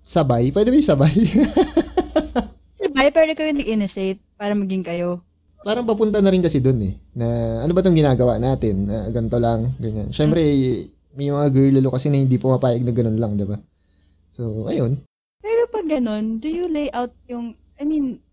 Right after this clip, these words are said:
Speaker 2: all the rules, regulations, parang, "Okay, we can't be attached, hanggang dito lang to," or,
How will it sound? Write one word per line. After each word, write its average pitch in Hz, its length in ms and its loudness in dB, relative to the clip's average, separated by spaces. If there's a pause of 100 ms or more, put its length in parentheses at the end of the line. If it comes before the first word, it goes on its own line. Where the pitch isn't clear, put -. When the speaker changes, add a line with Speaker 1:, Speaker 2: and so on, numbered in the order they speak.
(140)
Speaker 2:
all 233 160 -2
the 220 160 -2
rules, 208 480 -6
regulations, 190 720 -10
parang, 170 320 -12
"Okay, 175 380 -8
we 180 80 -8
can't 170 240 -12
be 170 160 -14
attached, 226 560 -6
hanggang 180 240 -6
dito 170 240 -14
lang 170 260 -10
to," 226 140 -8
or, 185 320 -4